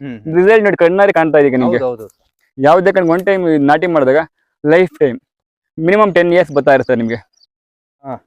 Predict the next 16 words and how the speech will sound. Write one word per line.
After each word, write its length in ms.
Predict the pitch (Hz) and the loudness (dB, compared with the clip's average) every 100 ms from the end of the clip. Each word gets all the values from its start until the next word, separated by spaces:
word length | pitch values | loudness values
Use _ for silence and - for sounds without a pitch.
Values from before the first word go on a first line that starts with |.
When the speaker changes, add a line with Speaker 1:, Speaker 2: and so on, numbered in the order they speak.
| _ _ _ - | _ _ _ -2
Speaker 2:
ನೋಡಿ 180 | 147 151 | 0 0
ಸರ್, 100 | 131 - | -2 -2
ಸ್ಮಾರ್ಟ್ 280 | 139 151 156 | 0 0 0
ನೇಪಿಯರ್ 240 | 151 143 135 | -2 2 2
ಆಗಿದೆ, 220 | 135 127 120 | 2 0 -2
ಬಾಹುಬಲಿ 320 | 123 131 127 123 | -2 0 0 -2
ನೇಪಿಯರ್. 260 | 117 120 - - - - _ - - | -4 -6 -6 -14 -20 -20 _ -16 -6
ಹಾ, 80 | 147 - - - - - 151 | -6 -6 -18 -20 -20 -4 2
ಇದು 120 | 165 165 | 2 2
ಬಂದು 300 | 165 160 170 190 - - _ _ _ _ _ _ 160 | 0 -2 -4 -6 -8 -20 _ _ _ _ _ _ -2
ತರ್ಟಿ 400 | 147 135 185 185 180 175 156 | 0 0 2 4 4 2 2
ಡೇಸ್ 160 | 160 147 | 2 2
ಆಗಿದೆ 180 | 139 127 135 | 0 0 -2
ಕಡ್ಡಿ 140 | 123 | -2
ಕಟಿಂಗ್ 220 | 131 143 127 | 0 2 2
ಮಾಡಿ. 140 | 123 | 0